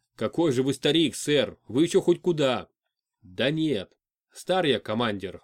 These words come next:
уже нервишки ни к черту. Всю жизнь готовился к настоящей войне, а тут,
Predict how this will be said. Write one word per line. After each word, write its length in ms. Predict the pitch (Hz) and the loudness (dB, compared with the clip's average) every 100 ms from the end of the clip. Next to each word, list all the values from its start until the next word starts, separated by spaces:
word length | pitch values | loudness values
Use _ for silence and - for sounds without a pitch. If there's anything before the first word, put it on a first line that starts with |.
| - | -10
уже 180 | 104 | -4
нервишки 440 | 143 156 170 - 120 | 0 0 0 -4 -4
ни 80 | 110 | -4
к 80 | |
черту. 520 | - - 113 101 85 - _ _ _ _ | -4 -4 -4 -4 -12 -14 _ _ _ _
Всю 200 | - 143 | -4 0
жизнь 300 | 156 165 117 | 0 -2 -2
готовился 500 | 131 151 147 127 123 | -2 2 2 0 -4
к 60 | |
настоящей 560 | 131 135 151 151 131 135 | -6 -4 -2 0 0 0
войне, 460 | 131 147 151 113 - _ - | 0 0 -2 -4 -6 _ -6
а 100 | 113 | -4
тут, 360 | 165 151 - | 0 0 -2